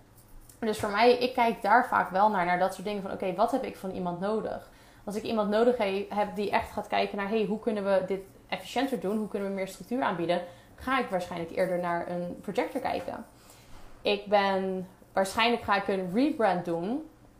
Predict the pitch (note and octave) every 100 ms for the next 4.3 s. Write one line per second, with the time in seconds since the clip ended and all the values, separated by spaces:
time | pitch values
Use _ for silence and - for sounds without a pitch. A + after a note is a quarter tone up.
0 | - - - G#3+ G3+ G3 - G3+ F#3 -
1 | F3+ F#3 C#4 D4+ G3+ F#3+ F#3 G3+ F#3 F3
2 | F#3+ F3+ F3+ - G#3 G#3+ B3 C4+ - E3
3 | G3+ G3+ F3+ A3 A3 - F3 F3+ G3 C4
4 | B3 F3 F3